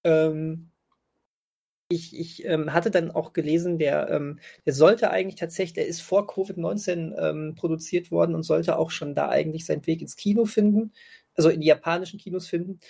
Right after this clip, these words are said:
Und in, äh, Japan ist er jetzt auch recht, ist er jetzt auch recht neu angelaufen und hier haben wir ihn aber immerhin auf Netflix präsentiert bekommen. Ähm, komplett, äh,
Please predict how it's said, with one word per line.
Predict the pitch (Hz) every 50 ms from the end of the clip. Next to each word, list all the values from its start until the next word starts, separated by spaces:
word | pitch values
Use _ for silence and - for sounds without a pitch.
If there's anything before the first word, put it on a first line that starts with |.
| - _ _
Und | - 160
in, | 156 165 160 156 -
äh, | 160 156
Japan | 147 147 156 165 185 - 202 180 -
ist | 180 170 -
er | 196
jetzt | 170 156 160 - -
auch | 160 160 165 -
recht, | 180 185 - - -
ist | - - -
er | 180
jetzt | 170 170 165
auch | - - -
recht | 165 160 165 -
neu | 165 165 180 202 196
angelaufen | - 196 220 220 190 151 147 151 160 165 165 220 214
und | 208 175 165 165
hier | 165 - 170 175 180 180 185 185 185 - _ _ _ _ _ _
haben | - 160 165 165
wir | 156
ihn | - 165 165 165 160 -
aber | - - 160 151 - - - -
immerhin | - 175 185 180 202 226
auf | - 208 -
Netflix | 180 175 175 170 - - - 165 - -
präsentiert | - - 151 135 151 139 - - 156 - -
bekommen. | - - - - - - 214 - _ _ _ - - - - - - - _ -
Ähm, | - 165 160 156 156 160 165 160 165 170 165 -
komplett, | - - 170 165 165 165 160 156 160 - - -
äh, | - - 160 156 156 156